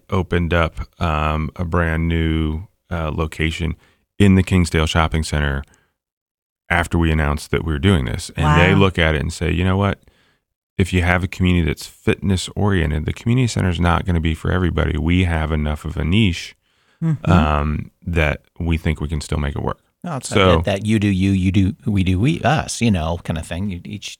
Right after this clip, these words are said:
Speaker 3: offers something different.
Speaker 1: Well, and,
Speaker 3: Yeah.
Speaker 1: you know, um, believe it or not, even in government, we look at, you know, what is our core competency? What are we gonna do well? We know we're not going to do, um,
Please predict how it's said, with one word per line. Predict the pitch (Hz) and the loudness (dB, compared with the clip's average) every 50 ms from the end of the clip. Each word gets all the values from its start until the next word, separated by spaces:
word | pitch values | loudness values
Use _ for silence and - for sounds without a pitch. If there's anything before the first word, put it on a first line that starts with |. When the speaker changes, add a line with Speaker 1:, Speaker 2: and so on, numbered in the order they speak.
| - - | -12 -8
Speaker 3:
offers | 92 90 90 - 110 104 92 | -6 -6 -4 -4 -4 -4 -2
something | - 104 95 95 98 90 | -2 -2 -4 -4 -4 -6
different. | - 156 - - - - _ | -6 -8 -8 -8 -12 -8 _
Speaker 1:
Well, | - 120 120 113 113 - - | -2 -2 0 0 -2 -2 0
and, | 87 101 95 | 2 2 2
Speaker 3:
Yeah. | 90 92 - 202 220 90 - - | 2 0 -2 -4 -8 -12 -8 -2
Speaker 1:
you | - 110 | 0 2
know, | 95 82 80 85 90 101 _ _ _ _ _ _ _ | 2 2 0 -2 -4 -6 _ _ _ _ _ _ _
um, | 85 85 80 80 80 80 | -4 -4 -2 -2 -4 -6
believe | 85 - 85 87 92 90 | -4 -4 0 0 2 2
it | 90 | 2
or | 90 87 | 2 2
not, | 87 87 90 85 78 - | 2 2 0 0 0 0
even | 87 90 85 87 85 85 | 0 0 2 2 2 2
in | 82 82 85 | 2 0 0
government, | - 98 107 104 92 80 80 76 67 67 | 2 2 2 2 2 0 0 -2 -2 -2
we | 82 85 78 | -2 -2 0
look | 73 80 82 78 - | 0 0 -2 -2 -2
at, | 80 78 78 78 - _ | -2 -2 -2 -4 -6 _
you | - 87 | -6 -6
know, | 78 73 73 73 71 - _ _ _ _ _ _ | -4 -4 -4 -6 -8 -8 _ _ _ _ _ _
what | - 85 87 87 85 | -8 -2 0 2 2
is | 85 78 | 2 2
our | 82 80 78 | 0 -2 -2
core | - - 82 | -2 -4 -4
competency? | 78 - 82 80 78 78 80 78 87 82 | -2 -2 -4 -4 -4 -6 -10 -8 -8 -6
What | 78 78 73 | -4 -4 -4
are | 76 | -4
we | 73 76 76 | -6 -6 -4
gonna | 78 76 76 | -4 -4 -4
do | 73 71 76 73 | -4 -4 -4 -2
well? | 78 85 90 90 80 73 76 78 85 - _ _ _ _ _ _ _ _ _ _ | 0 0 2 2 0 0 -2 -4 -6 -8 _ _ _ _ _ _ _ _ _ _
We | - 90 101 101 | 4 6 8 8
know | 104 98 95 98 104 101 98 | 8 8 8 8 8 6 6
we're | 87 85 87 85 85 | 6 6 4 4 4
not | 85 85 85 78 71 82 | 4 4 4 2 2 2
going | 87 85 82 80 80 - | 2 2 2 2 0 -2
to | - - 80 | -2 -4 -4
do, | 78 82 85 - 87 85 82 80 80 78 76 76 76 76 73 - _ _ _ _ _ _ _ _ _ _ _ _ _ - | -4 -4 0 2 2 4 4 4 2 2 0 0 -2 -2 -4 -8 _ _ _ _ _ _ _ _ _ _ _ _ _ -2
um, | 80 80 76 76 73 73 73 - - | 0 2 2 0 0 -2 -4 -6 -8